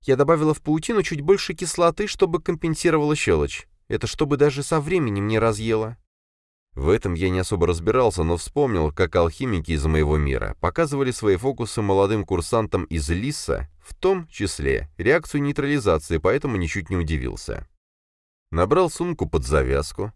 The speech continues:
а затем осмотрелся, прикидывая, где искать эти треклятые личинки. «Да вон же, пополз!» вскрикнула Лея. Я присмотрелся, напрягая зрение, и увидел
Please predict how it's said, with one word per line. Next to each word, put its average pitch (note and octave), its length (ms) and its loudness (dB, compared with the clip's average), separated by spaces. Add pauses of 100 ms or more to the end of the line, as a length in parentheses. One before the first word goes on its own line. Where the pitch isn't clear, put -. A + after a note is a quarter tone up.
(160)
а D2 100 -2
затем A#2 320 2
осмотрелся, F#2 640 0
прикидывая, F#2+ 540 2
где G2+ 320 -2
искать A#2+ 340 0
эти G2 180 -6
треклятые G2 680 0
личинки. C#2 640 -6 (540)
«Да A#3+ 140 10
вон B3 220 6
же, C#3+ 100 0
пополз!» F3 600 6
вскрикнула F2+ 520 2
Лея. D2+ 420 4 (560)
Я D2 200 2
присмотрелся, F2+ 720 -2
напрягая G#2 420 4
зрение, C#3 480 0
и G#2 160 -4
увидел C3 580 -2